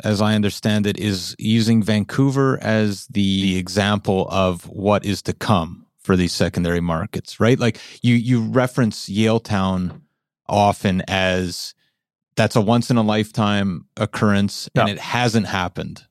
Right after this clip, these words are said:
Speaker 2: Yeah.
Speaker 1: in other markets around the province, but there's a certainty in your mind with immigration, demographic shifts,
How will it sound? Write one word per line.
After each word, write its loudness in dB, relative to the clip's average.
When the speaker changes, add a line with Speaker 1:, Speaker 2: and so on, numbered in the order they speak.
Speaker 2:
Yeah. 2
Speaker 1:
in 0
other 2
markets 0
around 2
the 0
province, 0
but -2
there's 2
a 0
certainty -2
in 2
your 4
mind 0
with 0
immigration, 0
demographic 0
shifts, -4